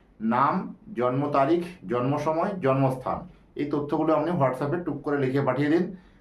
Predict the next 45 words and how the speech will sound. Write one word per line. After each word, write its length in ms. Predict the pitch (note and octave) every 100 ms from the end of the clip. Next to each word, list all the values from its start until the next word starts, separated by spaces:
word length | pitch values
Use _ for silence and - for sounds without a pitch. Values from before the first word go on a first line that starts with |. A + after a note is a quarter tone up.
| - -
আপনি 260 | B2+ E3 F3+
ভারতবর্ষের 600 | C#3 D3 D3+ E3 E3+ D#3+
মানচিত্রে 500 | C#3+ C#3+ E3 D#3+ D#3
যে 100 | C3+
কোনো 220 | C#3 D3+
জায়গায় 220 | D3+ D3+
থাকুন 220 | C#3+ C3+
না 100 | C#3
কেন, 160 | C3 C3+ - - - _
আপনার 320 | - B2+ D#3 C#3
অনলাইনে 500 | B2+ C3 C#3 E3+ A3 -
মাধ্যমে 340 | C3 B2 C#3+
কুষ্টি 380 | D3 - C3+ D3+
বিচার 320 | C3 C3 D3
করে 160 | D3 F3+
ডিটেলস 340 | C3+ C#3 C3+
আপনাকে 240 | B2 B2+ B2
জানিয়ে 240 | A#2 B2+
দেওয়া 160 | C#3 C#3
হবে, 200 | D#3 G3
প্লাস 280 | D#3 C#3
আপনার 240 | C3 C#3 F#3
লিখে 240 | C#3 C3+
দেওয়া 240 | D3+ B2 G2+
হবে 200 | F2+ D#2+
আপনাকে। 240 | D2+ - - - _ _ _ _ _
আর 140 | - A2
আমার 260 | A#2 E3+
কাছে 140 | F#3+ G3+
জ্যোতিষ 280 | F#3 F#3+ F3+
দেখাতে 360 | E3 F3+ F3+
এলে 400 | D3+ C3 F#3 - -
একটা 300 | - - F#3
জিনিস 240 | F3 F3+
মাথায় 260 | D#3+ D3 E3
রাখবেন, 440 | C#3+ C#3 E3 G3+ - - -
যে 140 | B2
নিজের 260 | C3 C#3 F#3
প্রবলেম 320 | F#3 D3+ D#3+ F#3 G3 -
নিজে 180 | B2 C#3+
থেকে 180 | D#3
বলবেন 320 | C#3 B2 B2+ C#3+
না, 260 | E3 A3 -
বলবো 340 | A2 B2 C3+
আমি, 280 | C3+ B2+ C#3